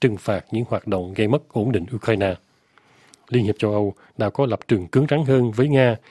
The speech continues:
kể từ khi máy bay của Malaysia Airlines bị rơi ở miền đông Ukraine ngày mười bảy tháng bảy,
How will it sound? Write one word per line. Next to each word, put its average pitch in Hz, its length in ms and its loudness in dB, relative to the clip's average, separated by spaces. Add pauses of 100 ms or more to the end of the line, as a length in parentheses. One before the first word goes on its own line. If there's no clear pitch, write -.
(240)
kể - 200 0
từ 113 140 -2
khi 113 360 -2
máy 117 180 0
bay 117 280 0
của 98 280 -6
Malaysia 107 500 0
Airlines 110 420 0 (240)
bị 101 120 -2
rơi 110 300 2
ở 110 100 -2
miền 98 180 -4
đông 101 200 -4
Ukraine 107 460 -2 (340)
ngày 110 160 0
mười 92 120 -4
bảy 98 140 -6
tháng 143 180 -2
bảy, 107 260 -6